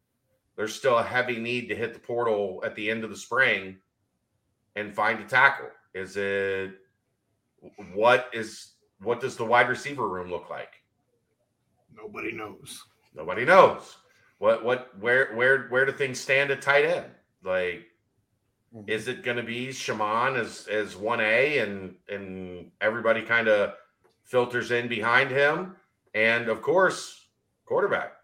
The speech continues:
Speaker 1: Like, everything on offense is
Speaker 2: There's, like,
Speaker 1: question.
Speaker 2: there's, like, sixteen quarterbacks in that room, right?
Speaker 1: Yeah.
Speaker 3: <laughs> Something like that. Um, I,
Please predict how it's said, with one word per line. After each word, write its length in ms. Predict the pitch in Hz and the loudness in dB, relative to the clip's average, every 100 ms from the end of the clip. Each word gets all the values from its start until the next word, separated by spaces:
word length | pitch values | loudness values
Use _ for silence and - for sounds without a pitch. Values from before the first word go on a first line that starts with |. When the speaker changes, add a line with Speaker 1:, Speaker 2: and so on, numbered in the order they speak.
| _ _ _ _ _ _ _ | _ _ _ _ _ _ _
Speaker 1:
Like, 180 | 120 120 - | 0 0 6
everything 640 | 214 240 247 220 196 202 | 6 8 6 6 4 6
on 160 | 202 190 | 6 8
offense 800 | 180 - 151 113 101 - - - | 10 8 6 4 0 -12 -16 -10
is 260 | 120 135 127 | -4 -4 -4
Speaker 2:
There's, 100 | 143 | 0
like, 140 | 185 | 0
Speaker 1:
question. 180 | 165 - - _ _ _ _ | 0 -4 -20 _ _ _ _
Speaker 2:
there's, 100 | 160 | 0
like, 100 | 190 | 2
sixteen 500 | - - 190 - 190 147 | 2 2 2 4 4 4
quarterbacks 520 | 165 170 131 113 - | 2 2 0 -6 -10
in 60 | 117 | -12
that 120 | 113 | -10
room, 220 | 107 104 | -10 -8
right? 220 | 113 143 - - | -8 -8 -10 -6
Speaker 1:
Yeah. 340 | 120 170 113 - _ _ _ _ _ _ _ _ - - | -2 0 -2 -8 _ _ _ _ _ _ _ _ -20 -14
Speaker 3:
<laughs> 80 | - - _ - _ | -12 -12 _ -20 _
Something 360 | - 139 131 95 | -10 -8 -8 -12
like 200 | 90 85 | -14 -16
that. 220 | 104 107 - _ _ - | -20 -20 -20 _ _ 2
Um, 400 | 117 127 113 117 _ | 6 6 6 -4 _
I, 100 | - | -14